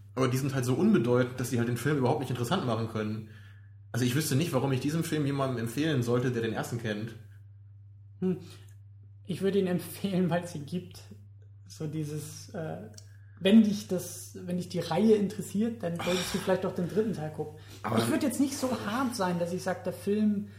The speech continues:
Speaker 2: ist jetzt irgendwie schlecht als solches oder ich habe jetzt auch nicht bereut, ihn zu gucken. Aber gerade weil die ersten beiden so wichtig waren für, für, für das Genre und auch für die Reihe,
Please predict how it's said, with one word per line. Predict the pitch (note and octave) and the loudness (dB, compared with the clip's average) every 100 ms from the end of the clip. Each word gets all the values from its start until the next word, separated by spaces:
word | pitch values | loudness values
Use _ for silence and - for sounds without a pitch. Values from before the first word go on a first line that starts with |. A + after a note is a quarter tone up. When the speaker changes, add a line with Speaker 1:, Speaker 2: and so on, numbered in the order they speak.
| - - - - | -18 -20 -16 -10
Speaker 2:
ist | - - | -8 -4
jetzt | F3+ - | -4 0
irgendwie | F3+ D#3+ D#3 | 0 0 0
schlecht | - - G#3 B3+ - - - - - - - - - | -2 0 0 0 -6 -14 -18 -20 -20 -20 -20 -20 -10
als | F#3 D#3+ - | -4 -4 -2
solches | D#3 D3+ - D#3 F3+ | 0 0 0 -4 -2
oder | D#3 D3+ D#3 - | -2 -2 -4 -6
ich | - - | -6 -4
habe | D#3+ | -2
jetzt | D3+ | -2
auch | D#3 | -2
nicht | D3+ - | -4 -4
bereut, | D#3 D#3 D3+ | 0 0 0
ihn | C#3 | -4
zu | C#3+ | -8
gucken. | - A3+ - - - - - - - - - - | -4 -4 -4 -8 -10 -18 -20 -20 -20 -20 -20 -8
Aber | E3 E3 F3 F3+ F3 E3+ E3+ - - - - - - - - - - | -2 -2 0 0 -2 -4 -8 -14 -18 -20 -20 -20 -20 -20 -20 -20 -6
gerade | F#3+ E3+ E3 A#3 B3+ | -2 0 0 0 2
weil | A3 A3 G#3+ | 4 4 2
die | F#3+ | 0
ersten | A3+ A3+ F#3 | 0 0 -2
beiden | E3+ E3 D#3+ D#3+ | 2 2 2 0
so | D#3+ G#3+ | 0 2
wichtig | A3+ A3+ - G3 - - A#3 | 2 0 -2 -4 -4 -10 -10
waren | E3 E3+ E3 D#3 D3+ C#3+ | -2 0 0 -2 -4 -8
für, | - F3 D#3+ D#3 D#3 D3+ D#3 - | -10 -6 -4 -4 -6 -8 -12 -12
für, | E3 D#3+ | -10 -10
für | - | -8
das | E3 - | -8 -4
Genre | E3+ F#3 G3+ F#3+ F#3+ E3+ | 0 2 2 2 -2 -4
und | D#3+ | -6
auch | D#3 | -8
für | - E3+ | -8 -8
die | E3 | -8
Reihe, | E3 E3+ G3+ F3+ A3 | -6 -2 0 2 0